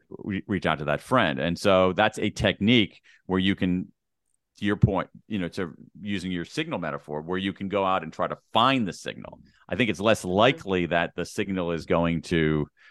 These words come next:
Speaker 1: find you in that, in that case, in part because the action, the, the, the action that we might be more likely to take is often the easier action. It's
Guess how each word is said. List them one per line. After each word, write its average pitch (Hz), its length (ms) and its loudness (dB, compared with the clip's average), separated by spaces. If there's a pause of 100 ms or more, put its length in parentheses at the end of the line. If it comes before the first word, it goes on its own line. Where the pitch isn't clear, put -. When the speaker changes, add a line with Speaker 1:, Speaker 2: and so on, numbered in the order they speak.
(420)
Speaker 1:
find 82 300 0
you 120 280 8
in 80 80 2
that, 78 260 2
in 78 80 0
that 73 240 0
case, 69 260 -2
in 87 140 -2
part 127 340 2
because 85 600 2 (340)
the - 200 0
action, 107 380 0
the, 95 160 2
the, 87 500 4 (200)
the 92 200 -8
action 113 540 0
that 87 240 4 (400)
we 95 140 0
might 95 180 4
be 87 140 2
more 110 340 6
likely 87 340 2
to 78 80 -4
take 78 280 -2
is 73 100 -4
often 85 260 2
the 90 160 -4
easier 87 320 2
action. - 440 -2
It's - 160 -12